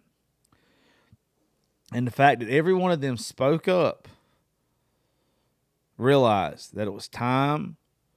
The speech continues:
to quit letting that bullshit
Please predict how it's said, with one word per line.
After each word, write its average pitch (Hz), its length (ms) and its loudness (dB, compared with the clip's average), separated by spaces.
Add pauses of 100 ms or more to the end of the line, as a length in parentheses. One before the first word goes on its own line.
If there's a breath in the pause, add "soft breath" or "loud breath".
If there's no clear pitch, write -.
(460)
to - 100 -20
quit - 380 -2
letting 127 680 -2 (720)
that 113 320 -2
bullshit 135 760 -2